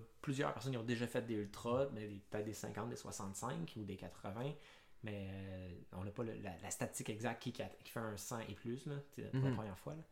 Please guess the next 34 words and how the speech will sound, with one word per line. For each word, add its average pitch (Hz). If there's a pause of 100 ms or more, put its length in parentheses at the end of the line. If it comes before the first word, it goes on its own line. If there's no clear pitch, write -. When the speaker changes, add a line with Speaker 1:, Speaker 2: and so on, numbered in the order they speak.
(380)
Speaker 1:
Mais 101
c'est, 104 (720)
c'est -
un 120
défi, 117
là. 92 (240)
Tu 123
sais, 123
Speaker 2:
Mhm. 127
Speaker 1:
puis 117
l'avantage 123
de 127
le 120
faire 127
au 117
M 113
R 104
S 101
Q, 165
c'est 123
que -
c'est 120
le, 104 (360)
le 107
plus 120
rapide 120 (100)
au 107
Québec. - (400)
C'est 113
un 101
parcours -
urbain, 113 (420)
plat. 113 (640)
Euh, 95